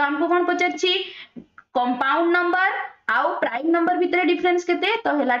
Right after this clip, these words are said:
ଟ୍ୱେଣ୍ଟି ଥ୍ରୀ minus eighteen, which is equals to fifteen।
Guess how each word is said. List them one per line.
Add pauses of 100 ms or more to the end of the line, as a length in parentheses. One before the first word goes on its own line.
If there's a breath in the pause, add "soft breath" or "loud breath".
ଟ୍ୱେଣ୍ଟି (140)
ଥ୍ରୀ (380)
minus (220)
eighteen, (380 loud breath)
which
is
equals
to (160)
fifteen।